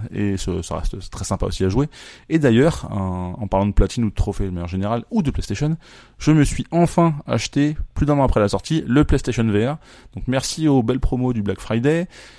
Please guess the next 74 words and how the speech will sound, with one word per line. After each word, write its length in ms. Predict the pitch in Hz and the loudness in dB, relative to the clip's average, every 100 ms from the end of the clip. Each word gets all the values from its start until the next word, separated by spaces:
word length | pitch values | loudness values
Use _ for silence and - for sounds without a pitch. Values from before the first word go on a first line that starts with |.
| - - | -20 -8
Et 40 | 101 | -2
ben 100 | 104 | 2
malheureusement 400 | 117 147 156 131 | 4 6 6 4
j'ai 140 | 120 | 2
pas 80 | 139 | 2
encore 200 | 147 - | 2 2
pu 140 | - | 2
y 20 | 151 | 2
jouer, 220 | 135 160 | 4 2
je 100 | 127 | 2
l'ai 60 | |
reçu 300 | 98 107 - | -2 0 0
lundi 420 | 135 131 127 165 - | 4 4 2 -2 -2
et 100 | 117 | -2
je 80 | 98 | -2
l'ai 80 | 107 | 0
pas 240 | 165 - 165 | 0 -2 -8
branché 340 | 117 139 147 | -4 -2 0
parce 100 | 143 | 2
que 80 | - | 2
j'ai 120 | 101 | 0
pas 100 | - | 0
eu 60 | 143 | 0
le 40 | |
temps. 200 | 120 127 127 101 | 2 -2 -2 -4
Euh, 260 | 101 101 104 123 - | -2 -2 -6 -12 -6
comme 100 | 110 | -2
je 60 | |
vous 40 | 110 | 0
disais, 160 | 113 | 2
j'étais 220 | 113 107 | 0 4
à 80 | 104 | 4
Lille, 300 | 107 156 165 | 6 4 2
j'ai 140 | 143 110 | 0 -2
fait 100 | - | -4
quelques 160 | 104 | -4
trucs 160 | 104 110 | -8 -6
aussi 200 | 107 - | -6 -4
dans 100 | 104 | -2
la 100 | 92 | -2
semaine 320 | - 127 165 - - - - - | 2 2 2 -2 -14 -20 -20 -8
et 140 | 104 101 | 0 0
juste, 300 | 95 120 90 | 2 0 0
euh, 120 | 92 | -2
j'ai 140 | 90 87 | -2 -6
eu 100 | 85 _ _ - | -8 _ _ -2
tellement 220 | 147 143 | 0 2
de 60 | 135 | 4
choses 120 | 135 | 4
à 60 | 120 | 4
faire 180 | 151 | 2
que 80 | - | -2
j'ai 140 | 107 101 | -2 2
pas 140 | - | 2
pris 120 | - | 2
le 60 | 117 | 0
temps. 220 | - 135 - - - _ _ | 0 0 -2 -18 -20 _ _
Et 120 | - 113 | 2 6
là, 120 | 123 | 6
je 80 | - | 4
peux 120 | 107 | 2
vous 100 | 95 | 2
dire 160 | 113 | -2
que 140 | - 87 | -2 -4
juste 320 | 98 190 - | 0 0 2
après 180 | 156 - | 2 2
l'enregistrement 480 | 127 113 107 113 107 | 0 0 0 -2 0
du 60 | |
podcast, 580 | - 110 127 151 - - - - | 2 2 2 0 -4 -16 -18 -12
je 160 | 117 139 | 0 2
monte 200 | 151 139 | 2 4
tout 120 | 143 | 2
ça 320 | - 139 - | 6 4 4
et 160 | - - | -2 -8